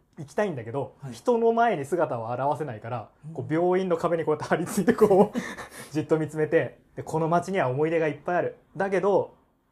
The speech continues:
Speaker 1: 全部僕の思い出ではないんだ」って言って、
Speaker 2: おー。
Speaker 1: こう、ピーター・パーカーから離れて、別の人格をこう、獲得していくっていう、その、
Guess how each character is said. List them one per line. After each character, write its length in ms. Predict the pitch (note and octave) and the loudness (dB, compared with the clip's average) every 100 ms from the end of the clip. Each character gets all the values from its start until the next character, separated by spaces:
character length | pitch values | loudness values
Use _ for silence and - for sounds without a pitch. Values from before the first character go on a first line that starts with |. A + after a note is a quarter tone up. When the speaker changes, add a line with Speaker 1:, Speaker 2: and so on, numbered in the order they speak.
| _ - | _ -4
Speaker 1:
全 280 | F3 A#3+ G3 | 6 6 10
部 280 | F3+ D#3+ - - | 8 8 2 -2
僕 240 | C#3 C#3 | 2 6
の 140 | F3+ F3 | 8 10
思 180 | F3+ | 8
い 40 | F#3 | 8
出 80 | G#3 | 8
で 80 | |
は 100 | G#3 D3 | 8 6
な 120 | C#3 | 4
い 80 | F#3+ | 2
ん 60 | |
だ」 100 | C3+ G#2+ | 0 -4
っ 40 | |
て 260 | - - A2+ | -8 -10 -8
言 120 | A#2 | -6
っ 20 | |
て、 420 | A#2 - E3+ A#2+ - - | -8 0 2 0 -8 -20
Speaker 2:
お 160 | G2 A#2 | -18 -8
ー。 20 | |
Speaker 1:
こ 200 | B2+ A#2 | -4 -4
う、 40 | C#3+ | -4
ピ 60 | |
ー 40 | B2 | -4
タ 140 | B2+ | -2
ー・ 40 | B2 | 0
パ 160 | C3 | -2
ー 40 | B2 | -2
カ 140 | B2 | -4
ー 20 | |
か 100 | A#2 | -4
ら 120 | A#2 | -8
離 200 | A2+ D3+ | -6 -2
れ 120 | F3 E3+ | 0 0
て、 340 | C#4+ C#4+ - _ - - | 0 -2 -2 _ -18 -6
別 260 | A#2+ - | -4 -2
の 320 | D3+ D#3 C#3+ - _ _ _ _ - | 0 0 0 -6 _ _ _ _ -10
人 240 | B2 C3+ | -6 -2
格 240 | C3 B2 A#2 | -2 -4 -6
を 60 | |
こ 280 | A2+ A#2 A2 | -6 -8 -10
う、 40 | - | -8
獲 200 | C3+ - | -10 -6
得 240 | A#2+ - | -8 -6
し 80 | A2+ | -10
て 100 | B2 | -8
い 60 | A2+ | -8
く 140 | A#2+ | -8
っ 20 | |
て 240 | A#2 _ G#2 | -12 _ -12
い 260 | G2+ G2+ | -12 -14
う、 60 | G#2+ | -16
そ 160 | - | -10
の、 320 | B2 A#2 A2+ | -6 -6 -8